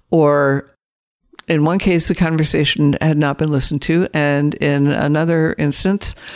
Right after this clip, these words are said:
um, just the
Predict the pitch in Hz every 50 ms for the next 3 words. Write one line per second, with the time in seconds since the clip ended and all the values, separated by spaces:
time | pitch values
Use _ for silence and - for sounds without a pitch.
0 | - - - - - - _ _ _ - 165 160 156 151 147 147 147 147 143 143
1 | - _ _ _ _ _ _ _ _ _ _ _ _ _ _ _ _ _ _ _
2 | _ _ _ _ _ _ _ _ - - - - - - 190 185 180 175 - -
3 | - - - - - - _ _ _ _ _ _ _ 359 - 175 170 - - -
4 | - - - _ _ - 170 160 156 151 147 147 147 143 147 -